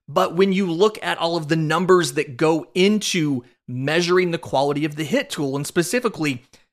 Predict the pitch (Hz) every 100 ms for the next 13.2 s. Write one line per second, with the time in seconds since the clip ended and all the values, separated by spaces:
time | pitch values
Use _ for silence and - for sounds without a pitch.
0 | _ 143 131 - - 139 170 240 233 -
1 | 196 196 190 - 175 - 170 170 - _
2 | _ _ - 160 170 175 170 151 143 143
3 | 131 _ _ - 226 285 277 233 - 185
4 | 214 214 - 143 120 110 - _ - 175
5 | - - 170 208 190 - 185 165 175 156
6 | - 147 147 123 127 131 - - _ 117
7 | 123 143 135 131 131 117 127 123 120 127
8 | 120 120 113 - - 131 143 139 - -
9 | _ _ _ - 135 - 156 156 - 143
10 | 143 147 147 127 117 - 175 - - 190
11 | - 175 143 117 127 160 120 104 104 _
12 | _ _ - 135 - - 160 127 107 90
13 | 76 -